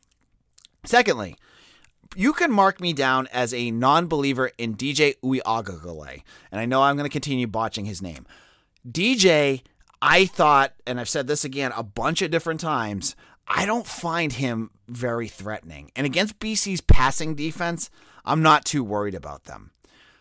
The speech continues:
Add into this game that Boston College has lost against Clemson by combined six points the last two years.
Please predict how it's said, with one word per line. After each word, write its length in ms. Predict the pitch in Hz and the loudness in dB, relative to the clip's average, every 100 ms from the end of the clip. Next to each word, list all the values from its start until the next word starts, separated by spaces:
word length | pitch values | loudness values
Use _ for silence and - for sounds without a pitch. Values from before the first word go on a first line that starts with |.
| _ _ _ 131 | _ _ _ -2
Add 320 | 165 220 247 | 4 6 6
into 400 | 156 180 175 156 | 4 0 0 -4
this 260 | 107 90 | -4 -6
game 440 | - 80 76 78 98 _ _ _ _ | -8 -12 -16 -16 -16 _ _ _ _
that 240 | 139 110 | -4 -2
Boston 380 | 151 160 185 208 | 2 4 2 -2
College 420 | - 180 180 175 165 | -4 2 4 4 0
has 160 | 127 | -6
lost 420 | 101 113 196 262 | -4 4 4 4
against 320 | 240 220 220 - | 0 0 0 0
Clemson 600 | 214 208 - 123 110 95 _ _ _ | 0 0 0 -4 -6 -8 _ _ _
by 320 | 135 139 131 - _ - | 6 6 4 -2 _ -8
combined 480 | 156 156 175 180 170 | -2 4 4 4 2
six 280 | - 185 | 0 -2
points 260 | - 160 143 | 2 2 2
the 80 | 113 | -2
last 260 | 92 82 | -4 -6
two 80 | - | -8
years. 280 | 87 73 69 | -10 -12 -10